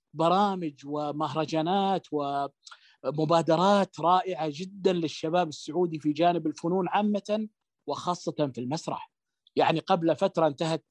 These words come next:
آه، برنامج اللي هو العروض القصيرة، وكانت ناجحة جدًا وشهدت تنافس كبير جدًا بين الشباب السعودي. من، يعني، إذا لم تقم إثراء بهذا الأمر، من سيقوم به؟ فنحن إذن نشكر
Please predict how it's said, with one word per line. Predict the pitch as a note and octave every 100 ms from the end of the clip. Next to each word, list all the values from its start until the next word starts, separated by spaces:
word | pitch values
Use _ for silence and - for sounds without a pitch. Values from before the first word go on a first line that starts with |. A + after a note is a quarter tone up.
| D#3
آه، | D3 C#3+ C#3 C#3
برنامج | C3+ D3 D#3+ D#3+ C#3+
اللي | D3+ C#3+
هو | C#3 D3 C3+ _ _ C#3
العروض | C3+ D3+ F3
القصيرة، | - - C3+ A#3+ B3 - _ _ -
وكانت | D#3 F#3 F3 C#3+
ناجحة | C3+ D#3+ F#3 G3 F3
جدًا | E3 F3 D#3+ E3+
وشهدت | D3+ C#3 B2 - E3+ F3 D#3+ -
تنافس | D#3 G3+ F#3+ G3+ F3+ _ _ _
كبير | - D#3+ G#3 A3
جدًا | E3+ F3+ E3 E3+
بين | D#3+ E3
الشباب | D3+ - D3+ D3+
السعودي. | C3 - D3 D3 A2+ G#2+ _ -
من، | C4+ C#4 -
يعني، | F#3+ E3+ F3 D#3+ - _ -
إذا | F#3+ G3 G3+
لم | C4+
تقم | C4 - - F3+ E3+
إثراء | - D#3+ E3
بهذا | C#3 B2 D3
الأمر، | C#3+ E3+ D#3
من | C3+ F3+
سيقوم | - C#3+ - C#3+ A#2+
به؟ | A2+ G2+ F#2
فنحن | D3 F3+ G#3 G3 F3+
إذن | F#3+ F3 F#3 G3+ _ _ -
نشكر | F3+ G#3 - - F3+ F#3